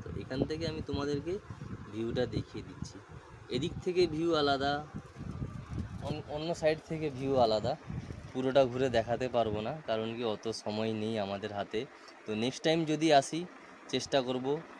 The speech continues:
পুরো গনগনির এরিয়াটা তোমাদেরকে কভার করে দেখানোর জন্য। তো এখন যতটা দেখাতে পাচ্ছি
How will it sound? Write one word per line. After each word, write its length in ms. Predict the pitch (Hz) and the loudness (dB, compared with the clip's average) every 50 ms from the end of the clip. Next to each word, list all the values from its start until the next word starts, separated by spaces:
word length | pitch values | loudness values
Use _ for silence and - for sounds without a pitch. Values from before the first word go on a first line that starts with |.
| - - | -10 -6
পুরো 220 | 147 160 160 165 160 143 | -2 0 2 2 2 4
গনগনির 520 | 139 143 143 143 135 139 139 139 143 143 139 - - - - - - - - 117 | 2 2 2 2 2 2 2 2 0 -2 -2 -6 -12 -18 -18 -18 -14 -6 -2 0
এরিয়াটা 360 | 117 117 120 127 127 113 135 139 135 120 | 0 2 4 2 2 2 2 0 0 0
তোমাদেরকে 360 | 113 113 110 110 113 123 143 139 - | -2 0 0 -2 -2 -4 -4 -2 -2
কভার 220 | 107 104 110 110 110 107 | -2 0 0 0 0 0
করে 140 | 131 139 139 113 101 | -2 -2 0 0 0
দেখানোর 320 | 95 92 104 98 95 92 90 - | -2 -2 -4 -6 -6 -6 -8 -8
জন্য। 180 | 98 98 92 92 92 - - - - - - - - - | -8 -8 -8 -10 -12 -14 -16 -16 -14 -12 -12 -10 -8 -8
তো 60 | 101 - - - | -6 -4 -2 -2
এখন 180 | 120 - - 147 156 147 | -2 -2 -2 -2 0 0
যতটা 280 | 139 131 127 143 139 143 135 123 | 0 -2 0 0 0 0 2 2
দেখাতে 300 | 117 117 123 120 - 139 127 | 0 0 0 0 0 0 0
পাচ্ছি 300 | 127 120 - - - - | 0 0 -2 -2 -4 -4